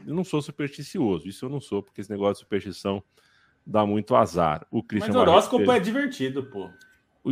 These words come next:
Speaker 1: horóscopo, e existe, né? Eu, assim,
Speaker 2: E existe.
Speaker 1: é, é, o,
Speaker 2: Não, a, a
Speaker 1: os
Speaker 2: lua
Speaker 1: astros
Speaker 2: não
Speaker 1: estão
Speaker 2: muda as
Speaker 1: aí.
Speaker 2: marés? É, a lua não muda as
Speaker 1: Isso,
Speaker 2: marés?
Speaker 1: exatamente.
Speaker 2: É, tem aí,
Speaker 1: Tá aí.
Speaker 2: tem,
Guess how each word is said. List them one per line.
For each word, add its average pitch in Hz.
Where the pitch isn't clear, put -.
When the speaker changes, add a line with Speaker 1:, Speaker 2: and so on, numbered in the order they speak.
Speaker 1:
horóscopo, 180
e 180
existe, 180
né? 98
Eu, 95
assim, 127
Speaker 2:
E 180
existe. 170
Speaker 1:
é, 87
é, 107
o, 107
Speaker 2:
Não, 180
a, 170
a 190
Speaker 1:
os 190
Speaker 2:
lua 247
Speaker 1:
astros 208
Speaker 2:
não 202
Speaker 1:
estão 202
Speaker 2:
muda -
as -
Speaker 1:
aí. -
Speaker 2:
marés? 143
É, 151
a 110
lua 170
não 156
muda 370
as -
Speaker 1:
Isso, 117
Speaker 2:
marés? 120
Speaker 1:
exatamente. 185
Speaker 2:
É, 330
tem 403
aí, 180
Speaker 1:
Tá 277
aí. 208
Speaker 2:
tem, 190